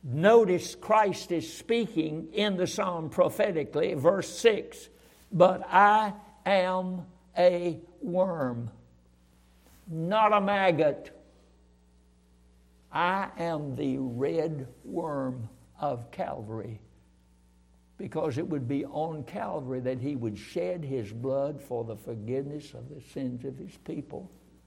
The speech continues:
The red worm. Christ became the crimson worm of Calvary.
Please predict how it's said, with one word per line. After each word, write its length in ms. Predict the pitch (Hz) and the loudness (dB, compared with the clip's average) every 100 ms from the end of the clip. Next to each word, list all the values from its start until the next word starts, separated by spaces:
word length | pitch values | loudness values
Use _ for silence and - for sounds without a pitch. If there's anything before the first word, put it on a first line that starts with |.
| _ _ _ _ - | _ _ _ _ -18
The 80 | 120 | -14
red 420 | 120 160 151 - | -8 -4 -4 -2
worm. 460 | 151 147 131 - - - _ _ _ _ _ _ _ _ _ _ _ _ _ _ _ _ _ - | -2 -2 -4 -8 -14 -20 _ _ _ _ _ _ _ _ _ _ _ _ _ _ _ _ _ -4
Christ 440 | 170 165 160 - | 0 0 0 -4
became 440 | 156 160 165 160 | -6 -6 -6 -4
the 100 | 131 | -4
crimson 880 | - - 180 165 139 170 151 135 127 | -4 -6 -6 -6 -6 -6 -6 -4 -4
worm 500 | 135 185 175 170 156 | -2 -2 -2 -6 -6
of 340 | - 156 165 - | -6 -6 -6 -8
Calvary. 680 | - - - 131 117 117 | -8 -6 -6 -6 -6 -6